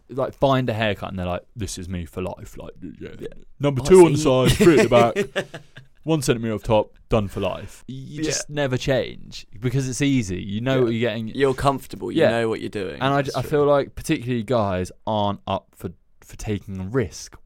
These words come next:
Speaker 1: with their appearance. Don't know why. That's just, I'm completely summing up guys in, in one sentence there.
Speaker 2: Do you wanna see something funny, actually?
Speaker 1: Go on then.
Speaker 2: I took a risk with my hair the other day 'cause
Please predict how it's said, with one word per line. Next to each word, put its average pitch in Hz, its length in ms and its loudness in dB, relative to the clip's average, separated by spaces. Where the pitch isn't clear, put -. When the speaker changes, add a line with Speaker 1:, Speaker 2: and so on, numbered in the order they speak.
Speaker 1:
with 127 260 -4
their 113 220 2
appearance. - 760 -8
Don't 123 120 0
know 123 120 0
why. 101 240 0
That's 92 200 -6
just, - 260 -10
I'm 98 200 -8
completely 104 380 -4
summing 95 300 -4
up 90 120 -8
guys 90 340 -4
in, 87 220 -10
in 87 360 -12
one 92 300 -12
sentence - 440 -12
there. - 220 -18
Speaker 2:
Do 127 80 -6
you 113 100 -2
wanna 110 160 -6
see 107 140 -12
something 101 340 -12
funny, - 300 -12
actually? - 560 -18
Speaker 1:
Go 90 100 -12
on 98 80 -12
then. 98 140 -12
Speaker 2:
I 110 180 -4
took - 240 -14
a - 60 -14
risk - 280 -16
with - 120 -20
my - 80 -14
hair 92 420 -14
the 98 80 -16
other - 140 -20
day 98 300 -14
'cause - 440 -16